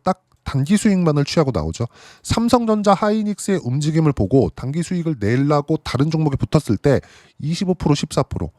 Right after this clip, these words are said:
그쵸? 그러면 수익률 말고 수익 금액을 키우려면 어디로 가요? 삼성전자로 가야 된다. 근데 삼성전자는 더 이상 떨어질 수 있는 상황이 아니기 때문에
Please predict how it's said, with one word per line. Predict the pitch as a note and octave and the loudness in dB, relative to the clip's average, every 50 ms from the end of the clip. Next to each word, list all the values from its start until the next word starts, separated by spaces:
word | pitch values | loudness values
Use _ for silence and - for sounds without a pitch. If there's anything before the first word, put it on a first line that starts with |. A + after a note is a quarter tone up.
| _ _ - | _ _ -2
그쵸? | - C#3 - - D#3+ D#3+ - - - - - _ - | -2 0 2 2 2 0 -2 -10 -20 -20 -20 _ -4
그러면 | - D#3+ E3 E3+ | -2 0 0 0
수익률 | D3+ - - - - B3+ B3+ B3+ B3+ - _ - - A#2+ D3+ F#3+ G#3 E3 | -2 -4 -6 -4 0 2 2 2 2 0 _ -8 -2 2 2 4 4 4
말고 | A#2 F#2 F#2+ G#2 G#2 A#2+ A#2 | 4 4 2 2 2 0 0
수익 | - - - B3+ A#3 - | 0 0 0 0 0 0
금액을 | - - C3+ D#3+ G3 G3+ G3+ | -2 -2 0 2 2 2 0
키우려면 | - - - G3+ F#3 F3+ E3 D3+ G#2+ | 0 0 0 2 2 2 2 2 2
어디로 | F2+ - - B2+ G#2+ | 0 0 -2 -2 0
가요? | G#2 G#2 B2 D3+ - _ _ _ _ | 0 -2 -2 -4 -8 _ _ _ _
삼성전자로 | - - - - A3+ A3+ B3 A#3+ A3+ G#3+ G3+ F#3+ F3+ E3 D#3 | -16 -10 -6 -6 -2 0 0 0 0 0 0 2 2 2 2
가야 | - F2+ F2+ F#2+ | 0 0 0 0
된다. | F2 E2+ E2 E2+ | -2 -2 -4 -4
근데 | - - A#2 | -4 -2 -4
삼성전자는 | A#2 - F#3 G3+ G3 A3 G#3+ G3+ F#3+ F#3 F3 D#3 | -2 -2 0 2 2 2 2 2 4 4 2 2
더 | - B2 | 2 0
이상 | A2+ A#2 C3 B2 | 0 0 -2 0
떨어질 | - F3+ G3+ A3 F#3+ G#3+ G#3+ | 0 0 2 2 2 0 -2
수 | F#3 - - F#3 | -2 -2 -4 -4
있는 | D3 G#2 A#2 C#3 | -4 -2 -2 -2
상황이 | C3 - E3 D#3+ D#3+ D#3 - - | -2 -2 -2 0 0 -2 -2 -2
아니기 | - G#2 B2+ D3+ F#3+ | -2 -2 0 0 -2
때문에 | - - - G#2 F#2 G#2 C3+ C#3 G2 | 0 0 0 0 2 2 2 2 2